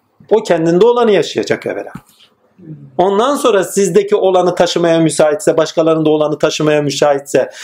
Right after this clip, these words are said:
yani eylemleri artık herkes için olmaya doğru taşınmış ise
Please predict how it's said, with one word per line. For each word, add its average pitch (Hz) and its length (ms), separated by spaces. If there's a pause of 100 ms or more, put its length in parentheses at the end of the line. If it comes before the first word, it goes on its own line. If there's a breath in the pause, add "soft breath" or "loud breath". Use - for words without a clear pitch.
(160 loud breath)
yani 170 240
eylemleri 190 500
artık 196 420
herkes 220 380
için 175 300
olmaya 156 540
doğru 143 260
taşınmış 127 560
ise 120 320